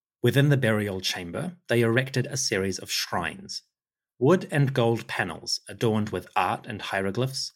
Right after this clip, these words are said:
would surround the sarcophagus and the mummy. There were four of these shrines in different styles, and their texts recorded images and stories of the gods. So around the king's body, there were multiple layers of protection.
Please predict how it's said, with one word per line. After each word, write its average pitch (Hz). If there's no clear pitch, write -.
would 123
surround 113
the -
sarcophagus 123
and 92
the 92
mummy. 95
There 170
were 170
four 113
of -
these 82
shrines -
in 98
different 101
styles, -
and 110
their 107
texts -
recorded 135
images 131
and 98
stories 87
of -
the 85
gods. -
So 160
around 170
the 170
king's 139
body, -
there 113
were 117
multiple 131
layers 95
of -
protection. -